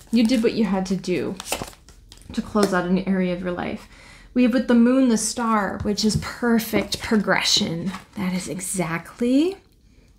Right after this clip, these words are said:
<sighs> perfect.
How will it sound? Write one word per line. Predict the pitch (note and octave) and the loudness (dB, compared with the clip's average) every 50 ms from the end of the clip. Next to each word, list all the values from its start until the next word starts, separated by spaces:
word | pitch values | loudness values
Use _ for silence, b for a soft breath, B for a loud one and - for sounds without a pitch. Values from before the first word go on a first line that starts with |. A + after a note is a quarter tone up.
| _ _ _ _ _ b b b b b b b b b b b b b - - - - - - - _ _ _ | _ _ _ _ _ b b b b b b b b b b b b b -18 -18 -18 -18 -20 -20 -20 _ _ _
<sighs> | B B B B B B B B B B B B B B B B B B B B B B B B _ | B B B B B B B B B B B B B B B B B B B B B B B B _
perfect. | - - - - - - - - - - _ - - - - | -18 -16 -14 -14 -14 -14 -16 -18 -20 -20 _ -20 -20 -20 -20